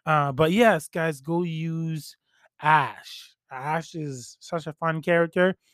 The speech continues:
and her heirloom just recently launched. And yeah, she's fun. Um, you could have, if you would have played, uh, the first three weeks of the anniversary of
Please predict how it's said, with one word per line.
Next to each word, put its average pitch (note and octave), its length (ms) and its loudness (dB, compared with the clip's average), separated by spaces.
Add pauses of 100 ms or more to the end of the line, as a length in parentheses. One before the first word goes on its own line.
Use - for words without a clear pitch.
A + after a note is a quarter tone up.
(380)
and D#3 140 -2
her E3+ 200 0
heirloom G3 540 4
just D#3 320 -4
recently D#3 480 -6
launched. F#3 580 -4 (460)
And D#3 340 -2
yeah, A#4 240 -2 (380)
she's G#3 260 -6
fun. E3+ 460 -4 (180)
Um, D3+ 400 -2
you D3+ 240 0
could F#3 140 0
have, D#3+ 160 2 (260)
if - 180 -12
you E3+ 180 0
would F#3+ 120 2
have D#3 120 -6
played, E3+ 340 0
uh, E3 420 2 (460)
the - 80 -18
first - 320 -2
three A3+ 180 0
weeks F#3+ 300 0
of D3+ 260 2
the D3+ 180 -4
anniversary D3 800 -4
of C3+ 460 -2